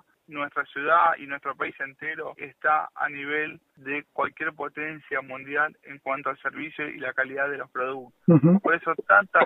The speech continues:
Speaker 1: gente viene y se enamora de Argentina. Realmente
Speaker 2: Ujú.
Speaker 1: tenemos un país grande, no solo en tamaño, sino también por su gente y sino también por la capacidad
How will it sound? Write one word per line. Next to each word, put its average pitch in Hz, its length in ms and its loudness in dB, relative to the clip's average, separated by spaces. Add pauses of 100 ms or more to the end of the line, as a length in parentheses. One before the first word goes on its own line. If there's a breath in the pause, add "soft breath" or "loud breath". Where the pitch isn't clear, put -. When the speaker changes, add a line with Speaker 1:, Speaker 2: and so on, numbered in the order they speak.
Speaker 1:
gente 175 380 -2
viene 160 520 -4
y 147 120 -14
se - 100 -8
enamora 151 520 4
de 143 260 -4 (140)
Argentina. 139 720 -8 (360 soft breath)
Realmente 151 400 8
Speaker 2:
Ujú. 147 40 -16
Speaker 1:
tenemos 156 280 0
un 147 140 -6
país 147 460 2
grande, 160 560 4
no 139 180 -2
solo 165 260 6
en 143 80 -2
tamaño, 190 640 6 (100)
sino 151 200 2
también 151 260 0
por 135 120 -4
su - 140 -8
gente 165 560 -4 (140)
y 139 80 -12
sino 156 180 2
también 147 200 0
por 139 120 2
la 135 140 2
capacidad 143 880 0